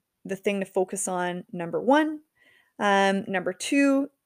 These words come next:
the next best thing, you know, if you are stopping at some sort of fast food restaurant, try to, again, try to really seek out the protein and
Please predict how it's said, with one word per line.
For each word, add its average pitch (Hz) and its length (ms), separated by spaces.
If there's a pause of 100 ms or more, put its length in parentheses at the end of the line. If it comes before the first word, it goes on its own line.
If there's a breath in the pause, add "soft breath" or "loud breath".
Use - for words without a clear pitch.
(480)
the 196 100
next 214 380
best 214 260
thing, 214 200
you 208 60
know, 180 120
if 185 180
you 190 220
are 208 320
stopping 190 560
at - 140
some 180 200
sort 185 280
of 185 100
fast - 420
food 185 160
restaurant, 247 600 (240 soft breath)
try 202 440
to, 220 260
again, 202 380
try 190 520
to 220 320
really 202 240
seek - 600
out 214 420 (720 loud breath)
the 185 140
protein 214 1040
and 185 800